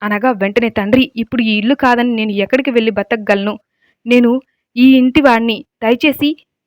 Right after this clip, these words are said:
మన అందరం ఒక కుటుంబం. అయినా ఒకవేళ బయటికి వెళ్ళినా నాకు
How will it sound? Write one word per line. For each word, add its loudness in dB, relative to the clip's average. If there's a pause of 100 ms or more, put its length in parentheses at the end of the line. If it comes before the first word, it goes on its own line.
(240)
మన 0 (100)
అందరం 2
ఒక -4
కుటుంబం. 0 (540)
అయినా 2
ఒకవేళ 2
బయటికి 0
వెళ్ళినా 2 (260)
నాకు 0